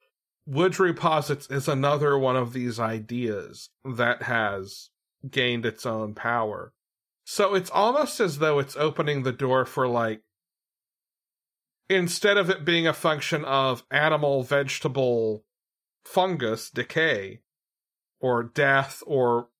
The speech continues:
again, whatever, whatever those distinctions that have evolved a little bit are, like,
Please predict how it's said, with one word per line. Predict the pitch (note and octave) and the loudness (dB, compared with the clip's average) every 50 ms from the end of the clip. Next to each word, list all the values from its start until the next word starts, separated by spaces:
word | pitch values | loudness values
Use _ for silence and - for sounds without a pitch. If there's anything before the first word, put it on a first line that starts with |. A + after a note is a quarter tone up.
| _ _ | _ _
again, | F#3+ F#3 D#3+ C#3+ C3 A2 G#2+ A#2 | -2 -2 0 0 -2 -2 0 0
whatever, | C3 C#3+ D3+ D#3 D3+ D3+ D3+ D3 C#3+ D3+ E3+ - - | 2 2 2 2 2 2 2 2 2 0 -2 -8 -2
whatever | F#3+ F#3+ F#3+ G3+ G3+ G3+ G3+ | 0 2 2 2 2 2 2
those | F#3 E3+ D#3+ - | 0 0 -2 -2
distinctions | F3 - - - D#3+ D3+ C#3+ - - D3+ C#3 C3+ - | -6 -6 -4 -6 -6 -6 -6 -6 -6 -6 -6 -6 -4
that | - C3 - - _ _ _ _ _ _ - | -6 -6 -6 -8 _ _ _ _ _ _ -4
have | C#3 D3 C#3 | -4 -2 -2
evolved | C#3 B2+ C3 C3+ B2+ B2+ B2 A#2 A#2+ | -2 0 0 2 2 2 0 0 -2
a | A#2+ | -4
little | A2+ A#2+ B2 A#2+ A#2 G#2+ | -4 -2 -2 -2 -2 -2
bit | A2+ A#2 A2 G#2+ - - _ _ _ _ _ _ _ | -2 -2 -4 -4 -6 -8 _ _ _ _ _ _ _
are, | D#3+ E3 D#3+ D3 A#2 G2 G2 A2 - _ _ _ _ _ _ _ _ _ _ | -2 0 2 2 2 0 -2 -6 -10 _ _ _ _ _ _ _ _ _ _
like, | - C3+ B2 A#2+ A#2+ | -2 -2 0 -2 -4